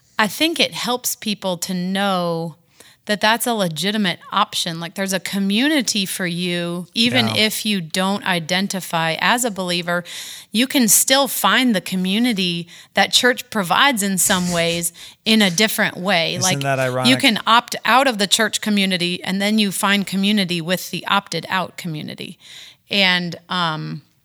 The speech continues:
Speaker 1: so I think that
Speaker 2: Yep.
Speaker 1: There, there can be that kind of thing too, is that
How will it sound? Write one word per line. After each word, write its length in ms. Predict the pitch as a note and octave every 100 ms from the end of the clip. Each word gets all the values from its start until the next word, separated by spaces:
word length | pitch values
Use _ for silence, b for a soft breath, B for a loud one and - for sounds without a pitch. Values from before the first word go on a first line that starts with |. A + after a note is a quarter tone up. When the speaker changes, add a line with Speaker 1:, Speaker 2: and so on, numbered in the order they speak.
| _ _ _ _ _ _
Speaker 1:
so 480 | - - G3+ F#3 F3+ -
I 120 | G3
think 460 | G3 - A#3+ B3+ - B B B -
that 540 | F3+ G3 G3 - - - b C3
Speaker 2:
Yep. 160 | B2 F#3+
Speaker 1:
There, 300 | G#3+ G#3 -
there 200 | G3 A3
can 220 | G#3+ A#3
be 120 | G#3+ G3+
that 200 | F#3+ G3+
kind 160 | G#3 G#3
of 100 | E3+
thing 260 | G3+ F#3
too, 640 | E3+ - B3 A#3 F#3 F3 -
is 260 | F#3 F3
that 420 | E3 E3 D#3 -